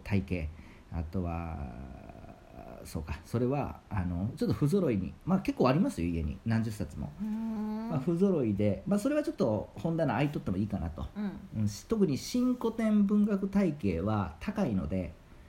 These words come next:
Speaker 1: 「万葉集」も揃えなあかんし、
Speaker 2: うん。
Speaker 1: 一枚揃えたら一万ぐらいするんでね。
Speaker 2: うん。
Speaker 1: で「源氏物語」とかも持っとかなきゃいけないんで、
Speaker 2: はあ。
Speaker 1: うん。まあ、め-、源氏物語はもう後でええんですけどね。まあ、絶対「万葉集」はね、全部持っとかんといけないんですよ。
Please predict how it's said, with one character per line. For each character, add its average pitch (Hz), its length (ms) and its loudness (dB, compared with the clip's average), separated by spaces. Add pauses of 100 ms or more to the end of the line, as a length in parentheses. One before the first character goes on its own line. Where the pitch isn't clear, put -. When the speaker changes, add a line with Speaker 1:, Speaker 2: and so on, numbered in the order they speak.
(160)
Speaker 1:
「万 190 240 6
葉 185 120 6
集」 127 160 -2
も 95 100 2
揃 117 240 0
え 107 60 0
な 85 80 0
あ - 20 -2
か 85 140 -4
ん 82 100 -2
し、 76 200 -8
Speaker 2:
う 71 80 -2
ん。 190 120 0 (300)
Speaker 1:
一 143 160 -4
枚 175 260 -2 (460)
揃 220 280 0
え 180 60 4
た 127 80 2
ら 107 60 4
一 117 200 -2
万 151 160 2
ぐ 151 100 -2
ら 107 60 0
い - 40 -2
す - 100 -6
る 90 100 -4
ん 69 60 -6
で 64 80 -8
ね。 104 160 -10 (100)
Speaker 2:
う 254 40 -6
ん。 294 40 -6 (800)
Speaker 1:
で 131 480 0 (160)
「源 147 240 2
氏 - 20 0
物 180 160 4
語」 190 100 4 (200)
と 98 80 0
か 98 80 2
も 95 80 4
持 98 140 4
っ - 20 -2
と 117 120 -4
か 170 100 0
な 120 100 0
き 92 40 -2
ゃ - 20 -4
い - 60 -6
け 82 60 -2
な 78 80 -2
い 65 40 -2
ん 62 160 -6
で、 82 200 -4 (520)
Speaker 2:
は - 140 -14 (460)
あ。 - 20 -4
Speaker 1:
う - 20 2
ん。 87 340 0 (840)
ま - 140 -8
あ、 67 80 -4
め-、 101 140 2
源 120 300 2
氏 - 20 0
物 190 240 2
語 254 80 -2
は 123 400 0
も 104 100 2
う - 20 0
後 101 160 -2
で 135 120 -2
え - 40 -2
え - 20 0
ん 143 180 2
で 95 80 0
す 78 80 -6
け - 80 -6
ど 85 60 -4
ね。 107 200 -2
ま 175 140 0
あ、 104 200 0
絶 190 120 4
対 143 80 0
「万 214 180 4
葉 277 140 2
集」 117 140 -2
は 98 80 4
ね、 95 120 2
全 143 180 2
部 170 80 2
持 104 120 2
っ 110 40 -4
と - 120 -12
か 285 80 -4
ん 277 80 -2
と 240 40 -4
い 214 60 -2
け 208 60 0
な 127 60 -2
い - 20 -4
ん - 60 -4
で 76 40 -6
す - 80 -10
よ。 - 100 -12